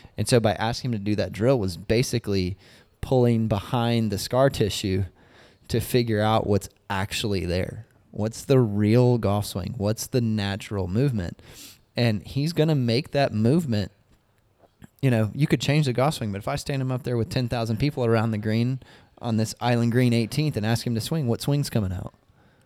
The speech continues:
Even if he's practiced it for five years religiously, if it is not a dominant movement pattern, it's not gonna come out.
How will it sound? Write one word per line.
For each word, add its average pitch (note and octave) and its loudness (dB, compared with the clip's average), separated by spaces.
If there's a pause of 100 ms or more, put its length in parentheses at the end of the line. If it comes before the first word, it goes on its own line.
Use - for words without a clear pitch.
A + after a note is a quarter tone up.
(960)
Even C3+ 4
if C#3+ 2
he's D3+ 0
practiced A#2+ -2
it - -8
for F#2 -8
five A#2+ 0
years A2 0
religiously, F#2+ -2
if G2 -10
it G2 -2
is F#2+ -4
not G2 -2
a G2+ -2
dominant G2+ -4
movement A#2 0
pattern, D2 -10 (2250)
it's G#2 -2
not F2+ -2
gonna F2 -8
come F#2 -6
out. - -8